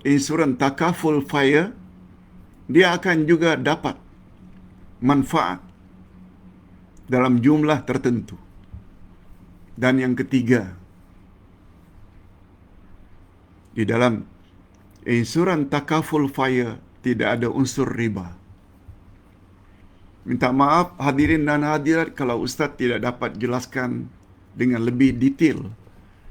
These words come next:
Sebab ini bukan bidang Ustaz. Namun demikian,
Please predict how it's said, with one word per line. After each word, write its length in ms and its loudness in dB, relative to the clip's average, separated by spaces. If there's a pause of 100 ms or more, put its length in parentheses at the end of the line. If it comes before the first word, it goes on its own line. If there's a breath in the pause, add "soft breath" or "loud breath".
(240 soft breath)
Sebab 260 -2
ini 240 2
bukan 400 0
bidang 380 2
Ustaz. 500 -6 (640)
Namun 320 2
demikian, 500 2